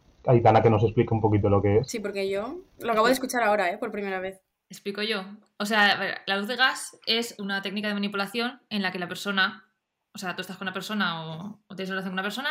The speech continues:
Speaker 3: y esa persona, eh, como que ataca lo que tú has sentido o percibido, bien sea con la vista, con que te has escuchado que ha dicho algo, que tú has visto que se ha comportado de cierta forma, que tú has notado que es, está haciendo X cosas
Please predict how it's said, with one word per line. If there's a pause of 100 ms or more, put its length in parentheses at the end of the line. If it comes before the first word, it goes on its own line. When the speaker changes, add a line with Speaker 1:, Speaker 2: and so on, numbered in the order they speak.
(100)
Speaker 3:
y
esa
persona, (580)
eh, (360)
como
que
ataca (580)
lo
que
tú
has
sentido
o
percibido,
bien
sea
con
la
vista,
con (340)
que
te
has
escuchado
que
ha
dicho
algo,
que
tú
has
visto
que
se
ha
comportado
de
cierta
forma, (240)
que
tú
has
notado
que
es,
está
haciendo (460)
X
cosas